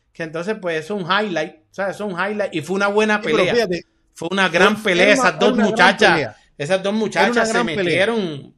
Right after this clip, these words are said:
Speaker 1: con todo.
Speaker 2: Fue tremendo highlight, una gran pelea, tremendo highlight, pero boxeo femenino, la gente no habló de eso, la gente ni miró pa' ahí, la verdad.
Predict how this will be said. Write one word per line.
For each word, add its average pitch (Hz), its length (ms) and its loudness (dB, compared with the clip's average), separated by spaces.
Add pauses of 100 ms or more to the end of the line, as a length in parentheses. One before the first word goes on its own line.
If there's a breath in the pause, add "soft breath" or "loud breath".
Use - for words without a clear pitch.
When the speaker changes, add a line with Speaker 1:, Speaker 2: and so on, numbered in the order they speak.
(140)
Speaker 1:
con 151 240 -8
todo. - 300 -12
Speaker 2:
Fue 214 240 0
tremendo 226 500 -2
highlight, 135 520 -4 (280)
una 202 200 -4
gran 202 200 -2
pelea, 170 280 -2
tremendo 196 340 -4
highlight, 202 340 -4
pero 131 280 -14 (480)
boxeo 143 380 -6
femenino, 190 340 -8
la 147 60 -6
gente 220 180 -10
no 226 80 -10
habló 233 160 -10
de 269 60 -12
eso, - 140 -18
la 165 60 -8
gente 208 180 -8
ni 220 80 -6
miró 220 220 -6
pa' 240 100 -14
ahí, 262 140 -18 (560)
la 139 100 -16
verdad. 143 240 -12